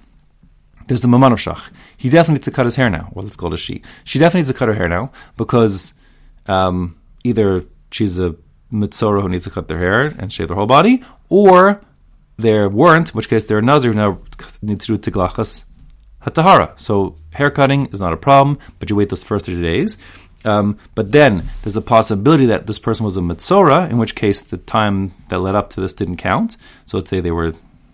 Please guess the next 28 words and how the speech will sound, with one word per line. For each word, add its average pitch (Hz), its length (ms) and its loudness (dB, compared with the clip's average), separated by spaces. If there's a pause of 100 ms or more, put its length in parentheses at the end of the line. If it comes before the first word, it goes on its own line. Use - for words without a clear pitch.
(160)
you - 80 -10
know, 87 80 -6
whatever, 87 280 -4
ten 87 240 -6
days 80 520 -6
for - 100 -14
sure 95 220 -4
done. 127 340 -4 (420)
So 107 220 -2
then, 131 400 0 (160)
after 101 280 -6
the 92 140 -2
hair 139 140 0
cutting 147 380 -2
and 95 300 -6 (360)
doing, 98 400 -2 (160)
I 101 60 -2
won't 101 180 -4
get 98 80 -6
into 92 100 -8
the 90 40 -10
details 101 200 -4
of 87 60 -8
what 87 100 -4
they 92 80 -4
do, 82 140 -4
but 80 160 -8
they, 82 160 -4